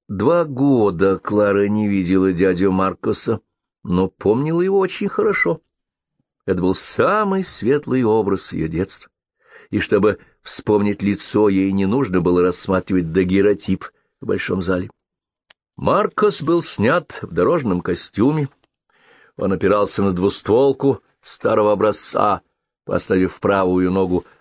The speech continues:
на шею малазийского тигра, точно в такой же торжественной позе, какую она запомнила, рассматривая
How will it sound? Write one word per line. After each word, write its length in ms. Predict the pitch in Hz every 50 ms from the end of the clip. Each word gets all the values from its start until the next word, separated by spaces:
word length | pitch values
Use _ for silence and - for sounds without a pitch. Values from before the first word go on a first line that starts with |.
| _ _
на 180 | - 92 95 90
шею 420 | - - 101 95 92 92 87 - _ _ _
малазийского 1000 | - 85 92 98 95 95 92 87 78 90 101 95 - - - - - 90 98 101
тигра, 580 | 101 - - - 107 101 95 87 90 95 - - _ _ _ _ _ _ _ _
точно 460 | - 95 87 - - - 95 90 85 - _
в 80 | _ -
такой 340 | - 98 - 95 92 90 85
же 80 | 80
торжественной 640 | - 90 80 80 90 85 80 - - - 82 82 80
позе, 440 | - - 110 127 135 117 127 113 - _ _ _ _ _ _ _ _ _ _ _ _ _ _ _ _ _ _
какую 320 | - 95 - - 92 90 87
она 140 | 90 90
запомнила, 800 | 82 82 92 82 - - - 113 156 180 175 135 110 95 85 85
рассматривая 760 | 85 82 - - - - 95 98 - - - 139 139 - -